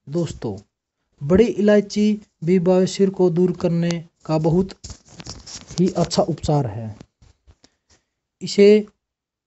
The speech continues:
सेवन करने के लिए लगभग पचास ग्राम बड़ी इलायची को तवे पर रखकर भूनते हुए जला लीजिए।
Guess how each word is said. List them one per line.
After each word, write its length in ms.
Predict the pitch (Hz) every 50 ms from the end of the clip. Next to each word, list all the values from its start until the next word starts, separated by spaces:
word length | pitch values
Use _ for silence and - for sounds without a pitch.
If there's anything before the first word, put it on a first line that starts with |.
| _ _ -
सेवन 360 | - - - 190 208 214 208
करने 360 | 208 208 196 190 196 202 202 190
के 180 | 196 190 170
लिए 400 | 160 147 147 151 147 156 165 156 _ _ -
लगभग 380 | 165 185 180 165 180 185 - - -
पचास 380 | 180 - 220 233 247 233 -
ग्राम 400 | 160 170 185 190 196 190 185 175
बड़ी 300 | 165 180 175 196 190 196 -
इलायची 640 | 175 175 175 170 170 165 - - 180 180 170 165 - _ _ _ _
को 160 | - 170 180 175
तवे 400 | 180 - 190 180 180 190 190 185
पर 200 | 190 170 160 156
रखकर 520 | 165 175 165 - - 165 165 165 170 170 170 _ _ _ _ _ _ -
भूनते 520 | 143 131 151 180 180 175 175 - 202 185
हुए 320 | 156 151 151 160 170 175 -
जला 380 | - 143 147 160 170 170 170
लीजिए। 640 | 165 151 139 127 120 117 120 127 123 123 123 120